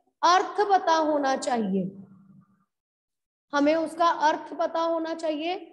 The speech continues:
कि हम क्या लिख रहे हैं, और हम अंधाधुंध शब्दों का प्रयोग ना करें बेटा। जो लिखें समझ कर लिखें। मैं आपको हमेशा कहती हूँ कि writing skills पढ़ो,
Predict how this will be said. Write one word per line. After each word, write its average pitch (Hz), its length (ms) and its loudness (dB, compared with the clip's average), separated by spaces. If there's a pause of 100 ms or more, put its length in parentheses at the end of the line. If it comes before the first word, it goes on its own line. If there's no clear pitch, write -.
(280)
कि 311 120 -2
हम 320 240 0
क्या 311 280 2
लिख 285 420 -2
रहे 330 340 -2
हैं, 339 480 -6 (320)
और 330 300 2
हम 349 220 -2
अंधाधुंध 311 920 -2
शब्दों 311 480 -8
का 320 80 -6
प्रयोग 294 380 -4
ना 277 300 -6
करें 269 320 -6
बेटा। 220 260 -8 (1700)
जो 311 320 0
लिखें 392 680 -2
समझ 311 420 -2
कर 330 160 0
लिखें। 262 440 -4
मैं 240 120 -4
आपको 277 300 -2
हमेशा 302 340 0
कहती 320 320 -4
हूँ 330 100 -4
कि 370 60 -4
writing 320 460 -2
skills 320 480 -6
पढ़ो, 262 640 -2